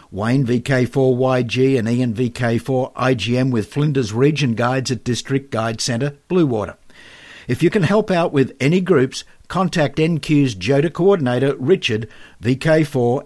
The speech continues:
F R J G. Worldwide special interest groups,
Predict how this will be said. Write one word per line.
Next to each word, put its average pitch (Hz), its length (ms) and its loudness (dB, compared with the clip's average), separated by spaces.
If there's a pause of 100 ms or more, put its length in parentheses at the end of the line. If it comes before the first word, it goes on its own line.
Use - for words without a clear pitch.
(100)
F 135 260 -2 (160)
R 113 280 0
J 104 420 -2
G. 104 400 -2 (720)
Worldwide 123 460 2
special 156 400 2
interest 165 340 0
groups, 208 380 2